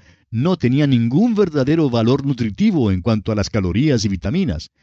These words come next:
Eran los condimentos que hacen que la comida tenga buen gusto. Ahora, la comida puede tener buen gusto, pero el que come mucha cebolla y mucho ajo, pues no tiene siempre el aliento y, y no es muy acogido por los demás.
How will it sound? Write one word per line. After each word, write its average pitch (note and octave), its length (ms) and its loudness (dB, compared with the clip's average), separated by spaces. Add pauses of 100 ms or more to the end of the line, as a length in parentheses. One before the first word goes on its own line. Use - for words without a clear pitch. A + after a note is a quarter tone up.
(320)
Eran D#3 200 2
los A2+ 140 2
condimentos A#2+ 640 0
que G#2 140 0
hacen G2 240 0
que G#2+ 80 0
la F#2 100 0
comida G2 360 0
tenga F#2+ 200 -2
buen E2+ 220 -2
gusto. F3 420 -4 (720)
Ahora, A2+ 180 0
la A2+ 80 2
comida G3 340 2
puede C#3 300 0
tener G2 220 -2
buen F2 240 -2
gusto, C#3+ 400 -2 (280)
pero G2+ 220 4
el F2 80 0
que E2+ 140 -4
come C3+ 260 2
mucha G#2+ 300 0
cebolla B2 480 0
y D#2+ 40 -4
mucho A#2 380 -2
ajo, C3+ 260 -2 (240)
pues E2+ 320 -2
no G#2 220 0
tiene A#2+ 220 2
siempre G#2+ 300 2
el F2+ 60 0
aliento A#2+ 600 0
y, G2 200 0 (320)
y F#2 120 -10
no F#3+ 280 -4
es C#3+ 160 0
muy B2+ 220 4
acogido G#2+ 500 2
por F#2+ 140 -2
los E2+ 140 -2
demás. D#2+ 420 -4